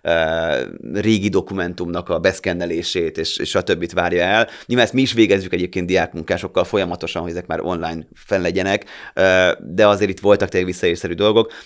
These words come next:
és volt olyan, ami, ami, amire odaírtuk az aljára, hogy nem tudom, ez, ö, egy, két munkatársnak került két hétbe, nem tudom hány órába. Szóval, ö, de ehhez is tartották magukat a cégvezetők is szerencsére, hogy nem,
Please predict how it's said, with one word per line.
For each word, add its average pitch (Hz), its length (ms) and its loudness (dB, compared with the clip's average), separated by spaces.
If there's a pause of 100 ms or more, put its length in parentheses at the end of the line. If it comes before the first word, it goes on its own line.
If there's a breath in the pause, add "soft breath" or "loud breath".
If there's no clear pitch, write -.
és - 140 -12
volt 92 260 2
olyan, 90 140 2
ami, 90 180 0
ami, 82 280 -4
amire 82 260 -2
odaírtuk 80 420 -4
az 82 120 -8
aljára, 80 400 -4
hogy 87 120 -4
nem 85 160 -6
tudom, 87 340 -4 (260 loud breath)
ez, 80 240 -4
ö, 80 220 -2 (200 loud breath)
egy, - 320 -6 (320)
két 110 220 2
munkatársnak 90 560 -2
került 87 440 -2 (340)
két - 400 -6 (320)
hétbe, 82 560 -2
nem 82 180 -8
tudom 78 200 -6
hány 78 200 -8
órába. 90 460 2 (260 loud breath)
Szóval, 90 300 4
ö, 92 480 4 (100)
de 107 120 2
ehhez 101 360 4
is 95 80 -2
tartották 87 340 0
magukat 87 220 -4
a 85 40 -6
cégvezetők 78 440 -4
is 82 80 -12
szerencsére, 82 420 -4
hogy 82 100 -6
nem, 78 220 -8